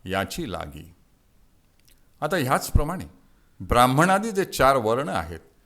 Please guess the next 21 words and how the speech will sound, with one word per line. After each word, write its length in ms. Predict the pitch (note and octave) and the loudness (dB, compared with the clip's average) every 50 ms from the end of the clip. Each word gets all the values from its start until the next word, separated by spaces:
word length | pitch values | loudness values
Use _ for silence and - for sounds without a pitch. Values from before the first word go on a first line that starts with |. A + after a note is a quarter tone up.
| _ _ _ _ - | _ _ _ _ -2
तेही 240 | D#3 E3+ D#3+ G3 G3 | 0 0 0 0 -2
गुण 420 | C#3+ G#2 A2+ C3+ D#3 E3+ F3 F3+ E3+ - - - | -4 -4 -2 -2 0 0 -2 -4 -6 -10 -12 -8
व 100 | B2 C3 | -6 -6
कर्म 440 | B2+ - - B2 B2+ C#3+ - G2 E2 C#2+ - - _ _ _ | -6 -4 -2 -2 0 0 -2 -4 -6 -8 -12 -20 _ _ _
यांच्या 400 | - G#2 A2+ A#2+ B2+ C3 - E3+ | 0 2 2 2 2 0 0 0
विभागाने 640 | D#3 A#2 A2 G#2 - A#2+ A#2+ B2+ B2+ B2 C3+ D3+ D3+ | 0 0 2 4 6 6 6 4 2 0 -2 -2 -4
मीच 440 | A#2+ G2+ G#2 C3 F#3 G#3+ G3+ - D#3+ | -4 -4 -4 -4 -4 -6 -8 -8 -8
उत्पन्न 480 | D#3 - - - - C3 A2+ G#2+ G2+ | -10 -10 -4 0 2 2 2 2 -2
केले 320 | F#2 - - F#2+ F2+ F#2 F#2 | -6 -6 -8 -8 -6 -4 -4
आहेत, 340 | F#2 F#2 F#2+ A#2 C3 - - - - - _ _ - | -2 -2 -2 -4 -4 -6 -8 -12 -18 -20 _ _ -8
हे 60 | A2+ | -8
तू 140 | G#2 - A2+ | -6 -6 -8
ध्यानात 360 | F2 D#2+ E2+ E2+ F2+ F2+ E2+ | -8 -6 -6 -4 -4 -4 -6
घे. 360 | E2 D#2 - E2+ D2+ D2 - _ _ _ _ _ _ _ _ _ _ _ _ _ - - _ _ _ _ _ _ - | -6 -8 -14 -14 -16 -16 -18 _ _ _ _ _ _ _ _ _ _ _ _ _ -20 -20 _ _ _ _ _ _ -6
ह्या 180 | A2+ C3+ F3+ | -2 -2 -2
चारही 500 | F#3+ - - D3 A#2 A#2+ C#3 E3 D#3+ G3 | -2 -2 0 2 2 4 4 2 0 0
वर्णांच्या 560 | G#3+ D#3 B2 A2+ A2+ B2 C#3 D3+ D3 - F3 E3 | 0 2 2 2 0 -2 -4 -4 -6 -6 -8 -8
कर्मांची 640 | - - F#2+ G2 G2+ A2+ B2 D3 C#3+ - - D#2+ D2+ - - _ - _ _ _ _ - | -8 -6 -6 -6 -6 -6 -6 -8 -10 -10 -12 -14 -16 -16 -20 _ -20 _ _ _ _ 0
आपापल्या 580 | A#2 A#2 A#2+ - - F#3 G3 - - F#3 F3+ D#3+ | 2 2 4 4 2 0 0 0 -2 -2 -4 -4
प्रकृती 580 | - - B2 A#2+ - - C#3+ - - - D3+ | -4 -4 -4 -4 0 2 2 2 2 0 -6
धर्माने 520 | A#2+ F#2+ G2 F#2 F#2 G#2 A#2+ D3 D3 F#2 | -6 -6 -4 -4 -2 -2 -2 -2 -2 -6